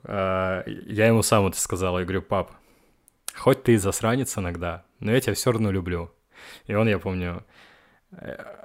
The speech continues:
хотя это могут быть ложные такие воспоминания, но, насколько я помню, он размяк такой: "Ну ладно", типа, <laughs> вот. А, поэтому так. А, батя был, э, для меня,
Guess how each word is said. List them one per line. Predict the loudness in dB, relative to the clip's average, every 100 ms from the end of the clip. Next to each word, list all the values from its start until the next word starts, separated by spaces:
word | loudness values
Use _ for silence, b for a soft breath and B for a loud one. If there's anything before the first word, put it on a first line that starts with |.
| -6
хотя | -2 0 -2
это | -2
могут | -4 -4
быть | -8 -4
ложные | -2 -2 -4 -8
такие | -12 -16
воспоминания, | -16 -14 -10 -6 -4 -4 -4
но, | -4 -4 -4 -4 -6
насколько | -6 -6 -6 -2 -4 -2
я | 0 0
помню, | 0 -2 0 -2 -4
он | -6 -4 -4 -4
размяк | -4 -6 -6 -8
такой: | -10 -14 -10
"Ну | -8
ладно", | -10 -12 -14 -20 -20
типа, | -20 -16 -10
<laughs> | -6 -6 -6 0 2 4 2 2
вот. | 0 -2 -6 B B B B B B B B B B
А, | -2 0 0 -4 _
поэтому | 2 2 2 -2 0
так. | 0 -2 -4 _ b b b b b b -20 _ _ _ -8 -2
А, | 0 0 -2 -2
батя | 6 6 6 4 2
был, | 2 2 4 2
э, | 0 0 -2 -8 b b b b b b _ _ -20 b b b b b b b _ -12
для | -2 4
меня, | 6 6 6 6 4